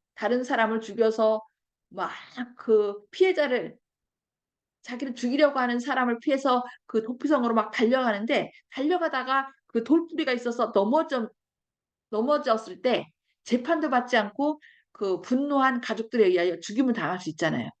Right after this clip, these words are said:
그래서 그런 일을 방지하기 위하여 유대인의 법은 어떻게 해요? 모든 사람이 남녀노소 불문하고 일 년에 한 차례씩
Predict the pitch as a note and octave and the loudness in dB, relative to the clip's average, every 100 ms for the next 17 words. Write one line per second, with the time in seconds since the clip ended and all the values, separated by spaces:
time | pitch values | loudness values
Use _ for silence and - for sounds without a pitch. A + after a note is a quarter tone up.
0 | _ _ - B3 B3 D#4 E4 - _ - | _ _ -6 -6 -2 -4 -4 -14 _ -2
1 | D#4 E4 D#4+ D#4 D#4 - G#3+ B3+ G#3+ F#3 | 2 2 0 -4 -6 -6 -2 2 2 4
2 | D#3+ F3 B3+ F3+ - _ _ G#3+ C4 D4 | 4 4 2 -2 -10 _ _ -8 -4 -2
3 | B3 A#3+ F#3+ F3 D4 - E3 F3+ G#3+ D#4 | 0 -2 -2 -2 -2 0 -2 0 -2 -4
4 | _ _ _ _ _ _ - A#3+ F4+ G4+ | _ _ _ _ _ _ -8 0 2 2
5 | G4+ G4+ D#4+ A#3 E3 - G#3+ C4+ D4 D4 | -2 -2 0 0 0 0 2 2 0 0
6 | D4 B3 B3 A#3 G#3 D#4+ A#3 - _ _ | -4 -2 -2 0 0 0 -2 -2 _ _
7 | _ - D4 F#4 F4+ F4+ E4+ F#4 - E4 | _ -6 0 2 0 -4 -8 -14 -4 0
8 | A#3+ B3 F#4 - | 0 2 0 -2